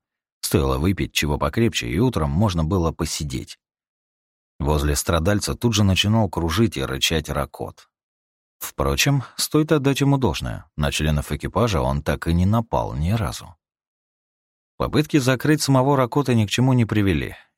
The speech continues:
Хитрое бестия не позволяло себя поймать, всегда была начеку, и едва только завидев, что кто-то хочет ее закрыть, прошмыгивала мимо и была такова. А прибыв на станцию, оставив Хороняку стеречь Ракот и Ракота,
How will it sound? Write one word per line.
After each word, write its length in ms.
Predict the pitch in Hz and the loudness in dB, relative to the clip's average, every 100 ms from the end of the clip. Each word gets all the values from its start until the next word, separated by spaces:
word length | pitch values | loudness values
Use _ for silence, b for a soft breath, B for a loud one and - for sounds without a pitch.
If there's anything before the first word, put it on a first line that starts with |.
| - | -6
Хитрое 400 | - 76 69 67 | -2 0 0 -2
бестия 500 | 69 113 107 - 64 | 0 0 0 -2 -4
не 140 | 69 | -4
позволяло 520 | - 80 82 104 107 | -2 -2 0 2 0
себя 280 | 87 85 92 | 0 0 0
поймать, 680 | 78 104 107 73 50 - - | 0 0 0 0 -4 -8 -14
всегда 320 | - - 69 | -8 -4 -2
была 200 | 64 64 | -2 -2
начеку, 540 | 65 67 - 98 - 55 | -2 -4 -4 -4 -6 -6
и 100 | 52 | -6
едва 340 | 60 78 87 | -6 -2 -2
только 280 | 76 67 69 | -2 -6 -4
завидев, 500 | 67 87 85 58 55 | -2 0 -2 -6 -8
что 220 | - 76 | -6 -6
кто-то 380 | - - 80 - | -6 -4 -4 -6
хочет 400 | - 76 - - | -6 -4 -4 -6
ее 180 | 53 53 | -10 -8
закрыть, 600 | - 64 - 58 113 - _ _ _ _ _ _ _ | -6 -6 -6 -6 -8 -12 _ _ _ _ _ _ _
прошмыгивала 720 | - 69 - 151 127 117 110 | -2 0 2 2 4 4 4
мимо 440 | 98 139 135 117 107 | 4 4 4 2 -2
и 120 | 185 | -2
была 300 | 156 90 67 | 0 2 0
такова. 480 | - - 58 55 - - _ _ _ _ _ _ _ _ _ _ | -2 -8 -10 -8 -8 -12 _ _ _ _ _ _ _ _ _ _
А 160 | 87 71 | -2 0
прибыв 320 | 78 78 85 | 0 0 0
на 140 | 87 87 | 0 0
станцию, 480 | - 120 - 62 | 0 0 0 -2
оставив 360 | 60 - 104 90 | -2 -2 -2 -2
Хороняку 480 | - 82 87 92 69 | -2 0 0 -2 -4
стеречь 400 | - 73 67 - | -2 -2 -2 -2
Ракот 440 | 64 - 98 82 | -2 -4 -2 -4
и 60 | 58 | -4
Ракота, 800 | 57 58 - - 120 - 52 - | -6 -6 -4 0 0 0 -6 -8